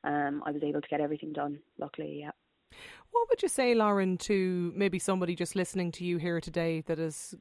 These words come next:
Speaker 2: gone through a recent diagnosis, or even just, you know, as, as you did w-,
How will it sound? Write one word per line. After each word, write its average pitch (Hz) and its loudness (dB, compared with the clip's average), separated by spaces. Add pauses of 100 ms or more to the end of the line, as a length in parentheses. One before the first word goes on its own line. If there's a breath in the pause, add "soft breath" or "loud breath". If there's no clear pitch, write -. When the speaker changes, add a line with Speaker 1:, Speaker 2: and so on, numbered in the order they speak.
(140)
Speaker 2:
gone 180 2
through 180 0
a 170 0
recent 185 -4
diagnosis, 180 -2
or 165 -2 (160)
even 190 0
just, 180 -2
you 233 -2
know, 208 2
as, 180 0
as 170 -2
you 202 0
did 196 -2
w-, 175 -10